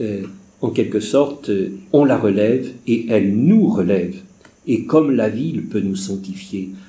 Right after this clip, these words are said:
comme la ville peut nous unifier, comme la ville peut nous mettre à la fois en solitude profonde et en communion, dans l'amour des hommes et dans l'amour de Dieu,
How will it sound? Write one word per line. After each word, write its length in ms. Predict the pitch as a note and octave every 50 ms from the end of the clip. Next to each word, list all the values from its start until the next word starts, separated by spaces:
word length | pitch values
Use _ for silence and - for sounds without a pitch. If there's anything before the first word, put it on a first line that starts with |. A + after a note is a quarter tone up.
| - _ -
comme 180 | C3+ C#3 C#3
la 120 | C#3 C#3 C#3
ville 300 | C#3+ E3+ F3 D#3 - -
peut 120 | - A#2
nous 200 | G#2+ A2 A2 G#2+
unifier, 840 | G#2+ G#2 A2+ D3+ E3 D#3 D3 C3+ - - - - - A#2+ A#2 A2 G#2+ - - - - - - - - _ _ _ _ _
comme 200 | - C3+ C#3 D3
la 120 | C#3+ D3 D3
ville 320 | D3 F3 F#3 F#3 C#3+ -
peut 120 | - C3
nous 140 | C3 C3 C3
mettre 280 | C#3+ D#3 D#3 - - C3+
à 60 | B2
la 100 | B2 B2
fois 240 | - - C#3 C3 B2
en 80 | A#2
solitude 760 | - - - - F3+ F3 E3+ F3 - - E3 D#3 B2 A#2 - -
profonde 880 | - - D3+ - - - - C3+ C3+ C3+ D3+ E3 E3 D3+ D#3+ E3 - - - - - -
et 100 | C3+ B2
en 100 | A#2 A2+
communion, 560 | - - A#2+ G#2+ A2 G#2+ G#2 G2+ G2 G2 F#2+ G2 - - - - - _ _ _ _ _ -
dans 160 | A#2+ C#3 C#3+
l'amour 360 | C#3+ C#3+ C#3+ D3+ D3 C#3 C3+ A#2+
des 260 | B2 B2 A2+ A2+ A#2
hommes 400 | A2+ A#2 C3+ D3 D#3+ E3+ F#3+ F#3+ - - - - - _ _ _ _ _ -
et 100 | C#3 B2+
dans 140 | C3+ A#2+ A#2
l'amour 400 | A2 G#2+ A2 A2 A2+ A2 A2+ -
de 120 | F2+ G2
Dieu, 440 | F#2 F2+ F2+ F2 F#2+ F#2+ F#2+ G2